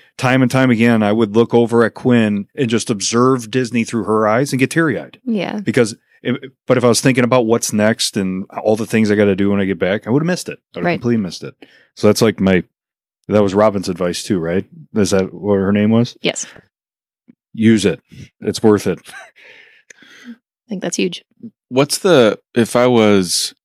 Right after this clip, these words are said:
Speaker 3: if I put on my Mister Arco Murray hat, <laughs> that's a funny thing to say.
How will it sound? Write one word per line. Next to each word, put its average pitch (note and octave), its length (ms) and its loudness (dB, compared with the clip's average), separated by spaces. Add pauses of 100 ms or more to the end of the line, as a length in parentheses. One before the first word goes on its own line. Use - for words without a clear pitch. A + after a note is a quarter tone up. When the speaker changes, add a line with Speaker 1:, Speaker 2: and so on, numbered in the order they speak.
(140)
Speaker 3:
if - 60 -2
I A#2 40 0
put A#2 220 0
on G#2 100 2
my F2+ 340 -2 (400)
Mister F#2+ 380 0
Arco F2+ 300 0
Murray F2 260 -2
hat, - 240 -6 (1040)
<laughs> - 400 -12
that's - 160 -4
a F#2+ 40 -4
funny E2 240 -6
thing - 140 -6
to F2+ 140 -8
say. - 440 -12